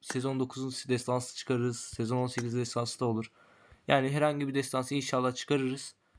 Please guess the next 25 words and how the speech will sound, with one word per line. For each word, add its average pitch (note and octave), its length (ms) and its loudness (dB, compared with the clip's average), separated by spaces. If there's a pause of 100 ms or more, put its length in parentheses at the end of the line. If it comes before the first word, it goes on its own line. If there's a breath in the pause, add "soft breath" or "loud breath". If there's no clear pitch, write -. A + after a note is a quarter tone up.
(160)
Şöyle C#3 300 4
engel, C3+ 420 2
banlama C#3 380 4
yapalım. B2 380 -2 (500)
Bunlar B2+ 300 2
bende B2+ 260 0
var. A#2+ 260 -2 (840)
Şu - 260 -2
da A#2+ 100 4
var. A2+ 360 -4 (180)
Bunu B2 80 -2
ikisini B2 420 -2
banlayalım. A#2+ 520 0 (1600 loud breath)
Buradan C3+ 380 6
da C3+ 300 2 (1120)
M C3 60 2
yedi C3 280 2
ile B2+ 220 2
bu A#2+ 100 -10
kıyafeti B2+ 520 -2
bas-, A2 260 -2 (140)
banlayalım. A2 520 -4
Başka A#2+ 340 -2
var B2+ 120 2
mı A2 180 -2